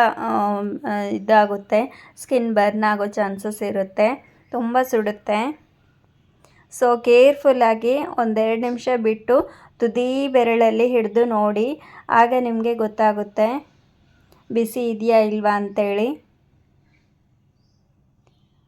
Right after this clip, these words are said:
So, ನೋಡಿ ಎಷ್ಟು ಚೆನ್ನಾಗಿ ಆಗಿದೆ ಅಂತೇಳಿ. ನಾವು ಮಾರ್ಕೆಟಲ್ಲೆಲ್ಲ ಸುಮಾರು ದುಡ್ಡೆಲ್ಲ ಹಾಕಿ ಈ ವ್ಯಾಕ್ಸ್ ಸ್ಟ್ರಿಪ್ಸ್ ಎಲ್ಲ ಬರುತ್ತೆ, ಅದನ್ನೆಲ್ಲ ತರೋ ಬದಲು ಈ ರೀತಿ,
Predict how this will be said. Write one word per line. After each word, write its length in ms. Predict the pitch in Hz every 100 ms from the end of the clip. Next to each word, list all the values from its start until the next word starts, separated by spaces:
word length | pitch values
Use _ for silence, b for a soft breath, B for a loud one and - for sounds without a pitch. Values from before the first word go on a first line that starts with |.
| _ _ _ _ _ _ -
So, 200 | 226 226
ನೋಡಿ 260 | 226 226 269
ಎಷ್ಟು 300 | 240 226 -
ಚೆನ್ನಾಗಿ 460 | 214 214 214 214
ಆಗಿದೆ 460 | 214 202 208 214 208
ಅಂತೇಳಿ. 800 | 202 196 208 202 247 330 - -
ನಾವು 380 | 240 220 220 220
ಮಾರ್ಕೆಟಲ್ಲೆಲ್ಲ 800 | 220 220 220 269 269 254 240 240 240
ಸುಮಾರು 600 | 247 220 214 214 220 214
ದುಡ್ಡೆಲ್ಲ 400 | 208 208 214 208
ಹಾಕಿ 640 | 220 214 208 214 214 208
ಈ 40 | 202
ವ್ಯಾಕ್ಸ್ 520 | 202 208 220 - 226
ಸ್ಟ್ರಿಪ್ಸ್ 500 | - 220 214 - 247
ಎಲ್ಲ 160 | 240 226
ಬರುತ್ತೆ, 440 | 214 202 202 233
ಅದನ್ನೆಲ್ಲ 520 | 226 214 214 247 254 247
ತರೋ 280 | 240 220 220
ಬದಲು 360 | 214 202 208 254
ಈ 240 | 240 220
ರೀತಿ, 440 | 220 208 233 277